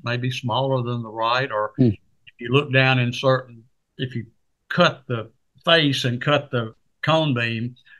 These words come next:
Speaker 1: at the same place, you can actually see that the bones may be a little bit
Speaker 2: Hmm.
Speaker 1: different. And so we started with the three D M D software, we actually started, uh, co-registering the face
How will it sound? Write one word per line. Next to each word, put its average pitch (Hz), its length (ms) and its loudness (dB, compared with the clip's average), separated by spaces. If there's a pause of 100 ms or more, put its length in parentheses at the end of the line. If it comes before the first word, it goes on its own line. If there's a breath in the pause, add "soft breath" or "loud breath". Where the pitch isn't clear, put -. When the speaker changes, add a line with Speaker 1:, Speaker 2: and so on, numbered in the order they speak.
(160)
Speaker 1:
at 123 160 -2
the 123 100 -4
same 127 340 0
place, 139 480 0
you 123 120 -8
can 120 160 -8
actually 113 480 -6 (160)
see 135 300 0
that 117 200 -6
the 117 80 -10
bones 113 560 -2
may 113 240 -8
be 110 80 -8
a 107 80 -8
little 107 260 -12
bit 107 200 -10 (280)
Speaker 2:
Hmm. 117 220 -4
Speaker 1:
different. - 340 -2 (880)
And 127 520 2
so 143 320 4
we 165 180 4
started 135 640 6 (200)
with 127 160 -2
the 135 80 -8
three 165 220 2
D 127 140 4
M 127 140 2
D 147 120 4
software, 123 600 2
we 123 160 0
actually 127 340 0
started, 113 560 -2 (100)
uh, 104 320 -4 (440)
co-registering 127 1160 0 (480)
the 110 100 -6
face 123 760 0